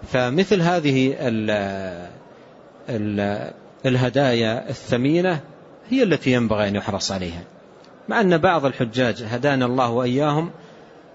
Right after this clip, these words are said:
يعني يحرصون على شراء أشياء بعضها خرافة، بعضها خرافة، وأشياء لا أصل لها ولا تنفع الناس ولا تفيدهم. و-، وه-، وهناك من يشتري أشياء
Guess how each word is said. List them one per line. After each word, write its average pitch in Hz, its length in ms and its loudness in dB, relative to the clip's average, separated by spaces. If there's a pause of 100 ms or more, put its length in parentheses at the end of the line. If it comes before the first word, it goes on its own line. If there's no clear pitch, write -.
(100)
يعني 175 280 4
يحرصون 165 540 2
على 139 380 2 (240)
شراء 175 520 0
أشياء 180 380 0
بعضها 160 400 2
خرافة، 113 520 0 (800)
بعضها 131 540 0 (260)
خرافة، 135 400 2 (420)
وأشياء 156 500 0 (460)
لا 160 220 2
أصل 123 300 0
لها 101 240 -2 (1080)
ولا 143 200 4
تنفع 127 400 0
الناس 117 500 0
ولا 135 200 4
تفيدهم. 113 580 0 (800)
و-، 370 40 -2
وه-، 262 540 2
وهناك 202 460 2
من 165 200 2
يشتري 139 580 0
أشياء 156 440 0